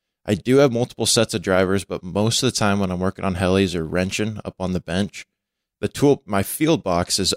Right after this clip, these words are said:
open on the kinda the bottom shelf that I bent, that I built into my heli bench. So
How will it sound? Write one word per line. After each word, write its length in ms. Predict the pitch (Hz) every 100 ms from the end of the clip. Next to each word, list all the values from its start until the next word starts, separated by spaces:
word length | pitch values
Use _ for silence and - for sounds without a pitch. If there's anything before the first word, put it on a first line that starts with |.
| -
open 460 | 127 - 90 82 - _
on 120 | 92
the 100 | 90
kinda 320 | - 107 98 -
the 100 | 92
bottom 360 | 80 98 104 95
shelf 320 | - 104 98
that 120 | 82
I 60 | 87
bent, 240 | 82 87 - _ 92 - _
that 120 | 101
I 80 | 90
built 340 | 80 87 87 _
into 300 | 107 104 -
my 180 | 90 82
heli 240 | 95 85
bench. 340 | 73 64 - -
So 280 | 95 92